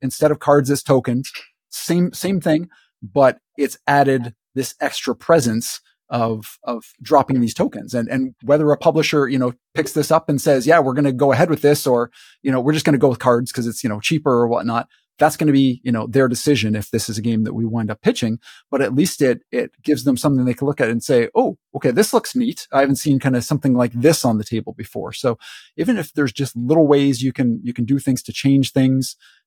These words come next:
uh, like we were talking about, getting things to stand up more, have more presence,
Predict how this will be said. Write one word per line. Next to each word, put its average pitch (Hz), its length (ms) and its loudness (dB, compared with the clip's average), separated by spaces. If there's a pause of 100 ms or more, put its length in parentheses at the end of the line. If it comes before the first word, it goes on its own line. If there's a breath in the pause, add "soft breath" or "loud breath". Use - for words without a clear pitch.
uh, 107 160 -8
like 120 160 -6
we - 40 -6
were 123 80 -4
talking 135 240 -2
about, 107 180 0
getting 139 220 2
things 135 240 -4
to - 100 -10
stand 135 420 0
up 127 200 2
more, 117 400 -8
have 127 160 0
more 131 180 4
presence, 120 720 -2